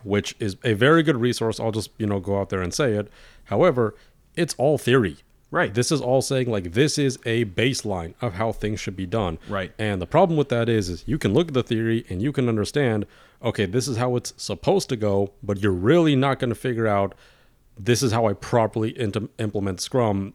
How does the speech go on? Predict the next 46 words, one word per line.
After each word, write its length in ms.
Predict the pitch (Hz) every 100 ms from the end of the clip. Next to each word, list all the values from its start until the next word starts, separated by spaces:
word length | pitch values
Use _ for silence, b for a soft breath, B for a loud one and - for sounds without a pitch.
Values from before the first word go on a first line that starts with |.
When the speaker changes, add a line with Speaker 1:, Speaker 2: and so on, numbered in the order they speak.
| _
Speaker 1:
in 120 | 113 101
my 140 | 98
workflow 400 | 98 101 - 110
or 80 | 98
my 140 | 92
project 400 | - 127 113 120
until 240 | 95 113 101
I 60 |
actually 240 | 98 - 92
do 200 | 131 92
it." 120 | 90 B B B
And 180 | - 98
likewise, 600 | 143 220 156 135 131 110 - _ _ -
speaking, 500 | 123 - 127 123 110 - _ -
you 80 |
know, 180 | 104 101
to 120 | 98 101
myself 420 | 90 - 196 185
now, 300 | 92 85 90 _ _ _ _ _ _ - -
when 200 | 113 110
I 120 | 113
decided 340 | 110 117 110
I 80 | 107
wanna, 500 | 98 104 107 101 101 b b b b
wanted 300 | 101 104 101
to 140 | 101 92 - _
specialize 560 | - - 104 107 101 92
in 140 | 92
product 340 | - 98 95
management 320 | 95 95 90 90
and 80 |
make 160 | 92 92
that 140 | 98
my 160 | 90 92
domain 500 | 90 92 92 92 90
and, 220 | 87 87 b b b b _
you 100 | 107
know, 200 | 90 92 -
increase 380 | 101 - 98 104
my 280 | 95 95 -
skill 280 | - - 98
set 200 | - 95
and 120 | 92
career 240 | 92 92 95
from 200 | 87 90
there, 320 | 170 113